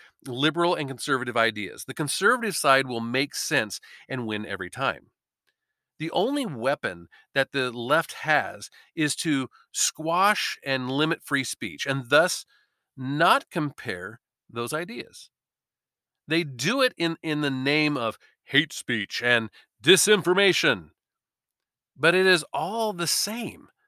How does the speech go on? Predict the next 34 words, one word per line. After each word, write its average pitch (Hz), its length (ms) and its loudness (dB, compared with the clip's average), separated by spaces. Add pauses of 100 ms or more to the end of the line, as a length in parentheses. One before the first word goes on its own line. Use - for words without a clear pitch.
(420)
Block 131 500 6
whatever 175 380 4
you 160 160 2
don't 135 340 2
like 98 440 -14 (580)
and 156 160 -2
only 180 260 2
allow 156 600 2
those 131 340 0
things 131 360 -4
that 151 140 0
you 190 140 -2
do 175 340 -4
like 120 500 -6
to - 80 -18
be 87 120 -14
heard. - 260 -20 (1080)
This 196 160 -2
podcast 165 680 2 (260)
is 139 240 0
not 131 500 0
on 127 260 0
Twitter, 113 500 -6 (400)
and 143 200 -8
for, 175 440 -4
for 185 180 -2
many 123 360 0
reasons. - 540 -18 (640)
One 147 240 2
of 262 80 6
those 151 220 4
reasons 113 680 -4
is 120 200 -4
that 123 260 4